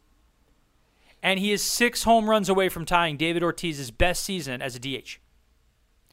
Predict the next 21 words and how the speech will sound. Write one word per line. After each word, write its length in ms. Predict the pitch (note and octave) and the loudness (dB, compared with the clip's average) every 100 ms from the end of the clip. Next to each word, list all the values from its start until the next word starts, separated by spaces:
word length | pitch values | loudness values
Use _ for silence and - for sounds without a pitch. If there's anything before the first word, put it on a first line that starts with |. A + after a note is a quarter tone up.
| _ _ _ - | _ _ _ -6
David 280 | D#3 D3+ D3 | -4 -2 -2
Ortiz. 540 | C3+ - B2+ - - _ _ _ _ _ _ _ _ _ _ _ _ _ _ _ - | -4 -6 -12 -14 -20 _ _ _ _ _ _ _ _ _ _ _ _ _ _ _ -10
David 440 | A#2+ A#2 A2+ G#2+ - _ _ | -8 -8 -8 -10 -14 _ _
Ortiz. 480 | - - - G#2 - - - - | -18 -16 -16 -16 -18 -20 -10 2
While 160 | G3+ | 4
also 340 | A3+ B3 A#3+ B3 | 6 4 2 -4
at 60 | |
the 60 | A#3+ | -6
same 320 | - A#3 A#3 | -8 -6 -6
time 260 | - A3 G#3 | -2 0 0
being 300 | F#3+ E3+ D3 | -2 -4 0
nine 260 | D#3 F#3+ | 2 2
and 160 | A#3+ A3+ | 0 -2
one 200 | F#3+ D#3 | -2 -2
with 100 | B2 | -6
a 40 | |
sub 260 | - F3+ E3 | -2 0 0
three 220 | D#3+ F3 | -4 -4
E 120 | E3 | 0
R 160 | E3 D3+ | 2 2
A. 120 | A2+ | 0